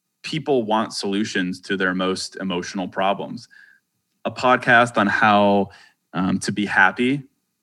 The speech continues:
that, that's not a problem. That's a goal. A podcast on how to get over a breakup, that is a need, that is a problem. Um,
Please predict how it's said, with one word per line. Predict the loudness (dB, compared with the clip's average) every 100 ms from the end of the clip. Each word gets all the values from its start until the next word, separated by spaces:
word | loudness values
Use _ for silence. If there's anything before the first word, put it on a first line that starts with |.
| 2
that, | 4 4 2
that's | 0 2 0
not | 2 0
a |
problem. | -2 -2 2 2 0 -6 -10 -6 0
That's | 0 0
a |
goal. | -6 -4 -4 -4 -10 -20 _ -8
A | -6
podcast | -2 0 4 4 2
on | 0
how | 0
to | 0
get | 0
over | 0 0 -4
a | -4
breakup, | -4 -2 0 -2 -2 -10 -6
that | 2 4 4
is | 2
a | -2
need, | -4 -2 -2 -2
that | -2
is | -2 -6
a |
problem. | -2 2 2 0 -4 -8 -16 -20 _ -2
Um, | 0 2 0 -4